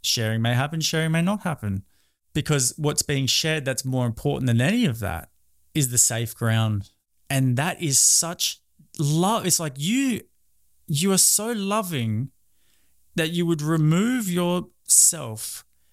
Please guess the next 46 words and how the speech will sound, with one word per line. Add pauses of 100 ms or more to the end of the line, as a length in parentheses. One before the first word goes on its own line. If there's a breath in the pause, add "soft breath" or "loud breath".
(160)
then
project
that
onto
me. (320)
That
is
love. (800)
We
just
had
an
example
on
the
weekend
that
could
have
turned
into, (100)
you
know,
a
trivial
thing
that
could
have
turned
into
a
nightmare.
You
could,
could,
like, (220)
these
things
happen. (500 soft breath)
Tess
has
a
thing
with
keys.